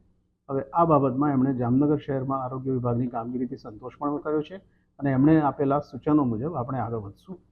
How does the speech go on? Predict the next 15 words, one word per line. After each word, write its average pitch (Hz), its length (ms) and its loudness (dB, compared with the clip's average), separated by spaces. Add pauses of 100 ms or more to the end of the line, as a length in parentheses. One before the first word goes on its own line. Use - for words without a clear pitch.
(160)
અત્રે 185 280 2 (340)
આ 165 160 4
સમયે 143 500 2 (180)
મારી 135 180 2
ખાસ 151 320 2
જામનગરના 135 480 0
લોકોને 131 420 -4
વિનંતી 131 420 0
છે 120 200 -12 (640)
કે 139 400 4 (600)
પાણી 147 300 6
હંમેશા 139 420 2
ક્લોરીનવાળું 139 580 2
પીએ, 147 240 0 (480)
એટલે 143 440 2